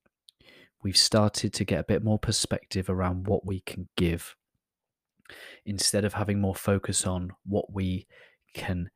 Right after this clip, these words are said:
have, we've started focusing more on how we can help. During these holiday times, we need to really focus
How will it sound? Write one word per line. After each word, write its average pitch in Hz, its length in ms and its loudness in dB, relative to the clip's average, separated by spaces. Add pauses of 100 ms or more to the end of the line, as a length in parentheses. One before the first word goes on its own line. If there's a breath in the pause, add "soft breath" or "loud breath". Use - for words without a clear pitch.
(180)
have, 110 680 0 (1500)
we've 92 180 0
started - 520 -2
focusing 95 600 -2
more 87 200 0
on 87 220 -4 (100)
how 90 300 -2
we 87 260 -2
can - 320 -8 (520)
help. - 420 0 (1400 loud breath)
During 135 340 6
these 110 560 4 (120)
holiday 101 560 4
times, 98 840 0 (840)
we 110 320 2
need 117 300 4
to - 180 -2
really 101 420 6
focus - 800 -2